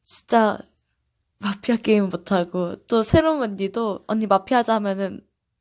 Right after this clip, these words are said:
"음, 맞아, 맞아.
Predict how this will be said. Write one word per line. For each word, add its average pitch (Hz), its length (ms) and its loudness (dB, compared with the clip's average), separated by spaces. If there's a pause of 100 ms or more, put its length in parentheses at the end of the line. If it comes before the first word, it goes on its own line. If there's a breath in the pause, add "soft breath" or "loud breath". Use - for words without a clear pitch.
(300)
"음, 311 460 -2 (240)
맞아, 262 720 4
맞아. 254 720 2